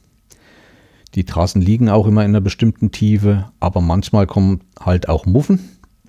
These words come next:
und die sind dann etwas höher gelagert und dann macht's Rutsch und weg sind die Dinger. Oft wird einfach Erde drauf gemacht, bis dann die Leute langsam Fehler melden. Wir gehen dann hin, messen ein, machen das wieder raus.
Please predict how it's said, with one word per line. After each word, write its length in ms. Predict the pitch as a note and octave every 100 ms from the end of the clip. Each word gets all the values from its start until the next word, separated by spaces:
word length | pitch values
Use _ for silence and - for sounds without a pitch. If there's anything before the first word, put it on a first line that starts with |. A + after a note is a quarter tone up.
| _ _
und 180 | - G2+
die 100 | A2
sind 160 | G2 G#2
dann 120 | G2+
etwas 360 | G2+ G2+ F#2 A2+
höher 200 | C3 C3+
gelagert 520 | B2+ A#2+ A#2+ A#2+ -
und 140 | G2+
dann 160 | F#2 F2+
macht's 380 | F2+ E2 - -
Rutsch 580 | D#2 D3+ - - - -
und 460 | - G#2 G#2+ - - _
weg 220 | C#2 E2+
sind 200 | - A#2
die 120 | B2+ B2
Dinger. 340 | B2+ A#2+ A#2+ - - - - - -
Oft 220 | D#3 -
wird 140 | G#2 E2
einfach 280 | F#2 E2+ -
Erde 240 | G2 F#2
drauf 320 | - G2+ A#2
gemacht, 640 | - G2+ G2 - - - - _
bis 180 | - F2+
dann 160 | - E2
die 80 | D#2+
Leute 300 | F2 F#2 F2
langsam 640 | E2 F2 E2 E2+ E2 E2 - _ _ _ _ - - _
Fehler 320 | _ - A#2 G#2
melden. 540 | G2+ G2+ G2 G2 F#2 - -
Wir 140 | F#2
gehen 200 | E2 E2+
dann 180 | D#2+ D#2
hin, 320 | G2 A2+ G#2+ -
messen 360 | D#2+ D2+ - -
ein, 340 | G2+ G2 F#2 - - - -
machen 220 | D#2+ D#2+
das 200 | E2 -
wieder 180 | E2 E2
raus. 480 | D#2+ F#2+ G2+ -